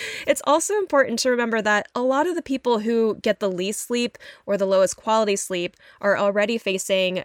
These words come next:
other inequalities and disadvantages that can hurt their health and well-being. So it can really compound a lot of issues in our most vulnerable communities. And all these adverse effects are why researchers are increasingly treating sleep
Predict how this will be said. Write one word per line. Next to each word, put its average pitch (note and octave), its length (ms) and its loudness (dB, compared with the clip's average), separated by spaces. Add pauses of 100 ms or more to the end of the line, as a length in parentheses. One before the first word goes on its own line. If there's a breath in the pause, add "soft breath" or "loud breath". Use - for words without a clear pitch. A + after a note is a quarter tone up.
(140)
other G3 220 0
inequalities E3+ 640 -2
and E3+ 80 -12
disadvantages E3 920 -6 (200 loud breath)
that F3 120 -8
can F#3 120 -10
hurt G#3 340 2
their F3+ 120 -2
health E3+ 300 -6
and F3 100 -8
well-being. F#3+ 560 -8 (340 loud breath)
So G3+ 400 4 (180)
it A#3+ 140 2
can B3 160 -2
really B3+ 240 4
compound G#3 640 0
a F#3+ 60 -8
lot G3+ 260 -2
of G3+ 80 0
issues F3+ 560 -2
in F3 340 -4
our F3+ 100 -4
most F3+ 280 0
vulnerable F#3 560 0
communities. D#3+ 680 -6 (420 loud breath)
And A3 320 -2 (120)
all B3 180 4
these B3 200 2
adverse F#3 340 0
effects D#3+ 500 -6 (200 soft breath)
are G3 100 0
why G3 180 2
researchers F#3 720 0
are F#3 180 -2
increasingly G3 580 -2
treating F3 320 -6
sleep - 380 -8